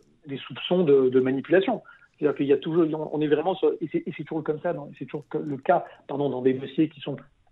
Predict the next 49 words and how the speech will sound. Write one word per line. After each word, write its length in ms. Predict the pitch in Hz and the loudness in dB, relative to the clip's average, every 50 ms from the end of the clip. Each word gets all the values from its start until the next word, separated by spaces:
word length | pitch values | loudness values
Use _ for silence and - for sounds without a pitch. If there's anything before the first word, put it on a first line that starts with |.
| _ - | _ 2
politiques 440 | 180 180 170 175 - - 190 175 - | 4 4 4 2 0 0 -2 -2 -2
en, 140 | 160 151 - - - 156 | -2 -4 -6 -8 -10 -6
dans 160 | 135 139 135 | -4 -4 -4
le 60 | 131 | -4
sens 300 | - - 175 175 - - - | -2 0 0 0 0 0 -4
où 100 | 139 143 | -8 -8
ils 100 | 135 120 - | -8 -6 -4
s'intéressent 440 | 160 151 151 - 151 156 147 - - | -4 0 2 4 4 4 4 2 -2
à 20 | |
des 80 | - - | -4 -2
personnes 320 | - 113 - - 139 131 | -2 -2 -2 -4 -8 -8
publiques, 420 | - - 131 147 214 254 226 - 160 - - - - - - - _ - | -10 -6 0 2 4 4 4 4 2 2 0 -4 -18 -20 -20 -20 _ -16
on 220 | 160 143 135 135 139 | -14 -10 -4 0 2
est, 180 | 160 180 196 | 4 4 6
euh, 380 | 175 151 139 135 131 127 127 131 131 131 131 131 120 | 4 4 2 0 -2 -4 -6 -8 -10 -12 -14 -10 -8
dans, 300 | 135 139 151 151 143 131 | -6 -4 -4 -4 -4 -4
euh, 100 | 131 120 | -6 -6
soit 180 | - - 175 | 0 2 4
la 80 | 165 151 | 4 4
manipulation, 880 | 143 143 147 147 139 - 156 147 151 135 - - - 175 180 185 180 - | 2 -2 -6 -10 -12 -8 -4 -2 -2 -2 -4 -8 -12 -12 -12 -12 -14 -14
soit 300 | - - 147 156 156 151 | -8 -2 0 0 0 0
le, 420 | 143 135 135 135 135 139 135 135 | -2 -4 -6 -6 -6 -8 -8 -10
soit, 200 | - - 156 156 - | -12 -12 -12 -10 -4
soit 160 | - 165 160 | -2 0 0
le 80 | 143 143 | 0 0
lynchage, 560 | 139 135 135 - - 175 202 233 220 180 180 - - _ _ _ _ - | -2 -6 -8 -6 -4 -2 0 0 0 -2 -4 -6 -10 _ _ _ _ -10
alors 220 | 135 135 143 - | -8 -8 -8 -8
qu'il 120 | - - 143 | -10 -14 -12
faut 220 | - - 165 170 | -2 2 4 4
essayer 200 | 151 - - 151 | 4 2 0 -2
de 60 | 147 | -2
re-, 260 | 131 131 127 123 151 139 | -2 -4 -6 -8 -8 -8
de 80 | 127 | -8
rester 360 | 123 135 143 - _ - 147 | -10 -10 -12 -10 _ -8 -8
de 40 | 143 | -6
manière 300 | 131 127 127 127 139 135 | -8 -10 -12 -10 -10 -12
assez, 300 | 135 - _ 160 147 143 | -12 -6 _ 2 4 4
euh, 80 | 123 - - - - - - | 4 2 -2 -16 -20 -16 -12
assez 280 | - 135 - - - - | -10 -10 -6 -4 -4 -2
humble 240 | - 175 170 156 139 | 0 2 0 2 2
et 40 | 135 | 0
assez 180 | 127 - - - | -2 -4 -6 -4
claire 240 | - 175 185 185 | 2 2 4 4
sur 100 | - - | 2 0
les 100 | 139 131 | -6 -6
faits 200 | - - 180 165 | -4 -2 -2 -2
qui 80 | - - | -2 -6
sont 160 | - - 131 | -12 -10 -8
reprochés, 580 | - 135 131 - - 135 - - 180 196 226 | -6 -6 -6 -6 -8 -8 0 4 4 4 4